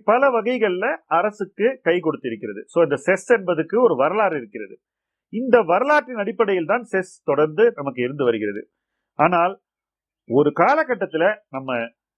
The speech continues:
பெட்ரோலோ டீசலோ வாங்குறதுக்கான செலவை நாம அன்னைக்கே கொடுத்திருந்தா,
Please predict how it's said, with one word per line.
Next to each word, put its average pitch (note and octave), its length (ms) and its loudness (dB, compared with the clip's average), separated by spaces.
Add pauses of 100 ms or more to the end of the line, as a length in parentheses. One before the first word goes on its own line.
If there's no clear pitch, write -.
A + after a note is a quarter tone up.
(400)
பெட்ரோலோ G#3+ 480 2
டீசலோ F#3+ 460 0
வாங்குறதுக்கான D#3 680 -2
செலவை D3+ 420 2 (160)
நாம D3+ 240 -4
அன்னைக்கே G3+ 360 0
கொடுத்திருந்தா, E3 560 0